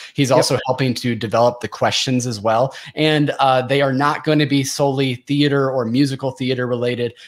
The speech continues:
Speaker 1: It will be more general knowledge type trivia.
Speaker 2: Cool. Oh, that's good. That's great.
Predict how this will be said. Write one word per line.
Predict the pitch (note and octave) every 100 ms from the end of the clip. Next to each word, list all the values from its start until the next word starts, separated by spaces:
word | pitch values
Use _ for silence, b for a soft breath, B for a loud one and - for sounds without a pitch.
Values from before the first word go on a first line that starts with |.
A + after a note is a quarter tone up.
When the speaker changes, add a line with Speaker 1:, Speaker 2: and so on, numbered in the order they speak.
| B
Speaker 1:
It | A#2
will | C#3+ D3
be | C#3+
more | C3+ C3 C3
general | B2+ B2+ B2+ C#3 B2+
knowledge | A#2 A#2 A#2+ A#2 -
type | A2+ G#2
trivia. | - A2 G#2 G2 F2+ _ _ _ _ _ _ -
Speaker 2:
Cool. | B3 A3 -
Oh, | A#2+
that's | G#2+ -
good. | - - - _ -
That's | - -
great. | - C3